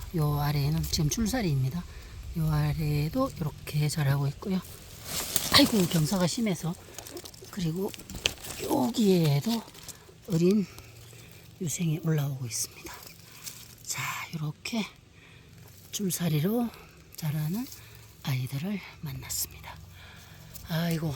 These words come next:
네 번째 포인트 만났습니다. 휴. 자,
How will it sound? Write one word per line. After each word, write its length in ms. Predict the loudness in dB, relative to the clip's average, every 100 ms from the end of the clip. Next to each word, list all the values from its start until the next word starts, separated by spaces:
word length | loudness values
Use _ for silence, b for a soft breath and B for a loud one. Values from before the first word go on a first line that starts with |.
| -2
네 240 | 4 4
번째 380 | 6 4 2 2
포인트 420 | 0 -2 0 0 -2 -10 B B B B B B -8
만났습니다. 680 | -2 0 0 -4 -6 -8 -6 -6 -10 -14 -16 B B B B B B -18 -10
휴. 180 | 2 B B B B B B B B -18 -18 -20 B B B B B B B -12 B B B B B B -18 -20 -18 -18 -18 B B B B B B B B -20 -18 -14 -14 -14 -18 -20 -10
자, 260 | -4 -4